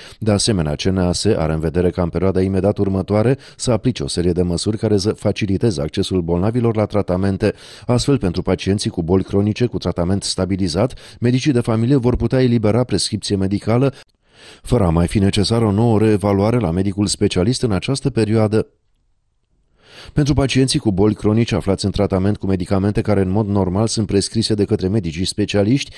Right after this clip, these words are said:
inclusiv pentru medicamentele ce fac obiectul contractelor cost-volum și cost-volum rezultat,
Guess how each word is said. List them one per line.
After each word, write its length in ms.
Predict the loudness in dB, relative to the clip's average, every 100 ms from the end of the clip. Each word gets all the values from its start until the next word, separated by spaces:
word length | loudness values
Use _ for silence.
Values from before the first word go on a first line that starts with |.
| -20 -6
inclusiv 360 | -2 0 0 0
pentru 240 | 0 0
medicamentele 640 | 0 0 0 0 0 0 0
ce 140 | 0
fac 240 | -2 -2
obiectul 360 | 0 0 0 -2
contractelor 680 | -2 -2 -2 -2 2 2 2
cost-volum 720 | -2 -4 -2 0 2 0 -2 -8 -6
și 120 | -2
cost-volum 600 | 0 0 2 2 2 2
rezultat, 540 | 0 0 0 0 -2